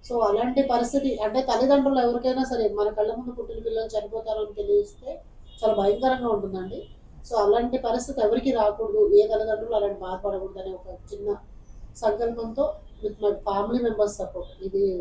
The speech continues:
డెఫినెట్‌గా నేను చెప్పాలి, with my family members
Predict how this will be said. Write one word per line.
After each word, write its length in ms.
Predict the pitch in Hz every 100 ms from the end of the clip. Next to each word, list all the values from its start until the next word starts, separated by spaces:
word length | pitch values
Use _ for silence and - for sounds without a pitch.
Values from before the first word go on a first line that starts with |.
| 170
డెఫినెట్‌గా 440 | 180 202 233 247 233
నేను 140 | 202 196
చెప్పాలి, 400 | - 208 370 - - - - - -
with 100 | 220
my 120 | 214
family 420 | 202 208 202 226
members 300 | 240 214 208